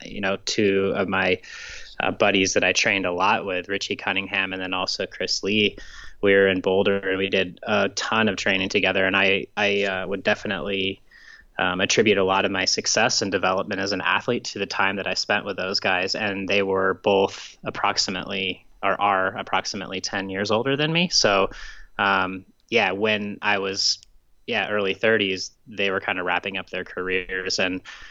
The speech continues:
you know, they both went about it a little bit differently. Um, and I think I was able to see pieces and parts of both of their careers that, um, you know, are the ways that they did that, I guess, that I, that I appreciated, and other ways that, again, that I,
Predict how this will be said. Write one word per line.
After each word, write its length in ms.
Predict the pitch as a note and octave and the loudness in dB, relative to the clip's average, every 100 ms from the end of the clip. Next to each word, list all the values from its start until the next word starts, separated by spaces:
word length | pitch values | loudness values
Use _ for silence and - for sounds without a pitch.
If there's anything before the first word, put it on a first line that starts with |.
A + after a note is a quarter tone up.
| - - | -14 0
you 60 | F#3 | 4
know, 80 | E3 | 4
they 80 | |
both 340 | D3+ B2+ B2+ - | 6 4 4 2
went 140 | B2+ | 0
about 240 | G#2 F#2+ G#2 | 0 -2 -2
it 100 | G2 | -4
a 100 | F#2+ | -4
little 160 | G2+ | -4
bit 200 | F#2+ F#2+ | -6 -6
differently. 640 | G#2+ - A2+ A2 A#2 B2+ - | -4 -2 -4 -2 -4 -4 -6
Um, 360 | G2 F#2+ F#2 F#2+ _ _ _ - _ _ _ G2+ | -4 -2 -4 -8 _ _ _ -20 _ _ _ 0
and 120 | G#2 | 0
I 60 | |
think 400 | G#2 A2+ G2 - - _ _ _ | 2 0 -2 -8 -20 _ _ _
I 140 | A2+ G#2 | 0 0
was 160 | G2+ | 0
able 240 | G#2 G2+ G2+ | 0 0 -2
to 80 | G2 | -4
see 560 | - G#2 G2 G2 G2 _ _ - | -2 -2 -2 -6 -10 _ _ -6
pieces 320 | A#2 G2+ G2+ | -2 -2 -2
and 100 | G2 | -2
parts 320 | - G#2 G#2 | 0 2 2
of 140 | G2+ - | -2 0
both 240 | F#2+ - | 0 2
of 140 | A2 | 0
their 420 | A2 G#2+ G#2+ G#2+ - | 2 4 2 0 -4
careers 480 | - G#2 G#2 G#2 G#2+ | 0 2 4 4 2
that, 320 | - F#2+ G2 - - - - - G2 | 0 0 0 -6 -10 -10 -16 -10 -2
um, 420 | - G2 F#2 F#2+ - _ - _ _ - | 0 0 -2 -6 -16 _ -20 _ _ -2
you 80 | G2+ | 0
know, 420 | F#2+ F#2+ F#2+ G2+ - | 2 2 0 -4 0
are 140 | G#2 | 2
the 100 | G2+ | 6
ways 280 | G2+ G2 G#2 | 6 6 4
that 180 | A2 D2+ | 0 0
they 140 | G#2 | 0
did 180 | G2+ G2+ | 0 0
that, 160 | G#2 G#2 | 2 2
I 80 | |
guess, 280 | G2+ G#2+ - | 2 2 2
that 100 | G#2+ | 2
I, 180 | G2 F#2+ | 0 0
that 120 | A2 G2 | -2 -2
I 60 | |
appreciated, 460 | G2 B2 - D#3 B2+ | 0 0 2 4 2
and 100 | G#2 | 2
other 180 | G2+ G2+ | 0 0
ways 220 | G2 G2 | 0 -2
that, 100 | G2+ | -2
again, 260 | G2+ F#2+ | -2 -4
that 100 | F#2+ | -4
I, 180 | F#2 F#2 | -4 -4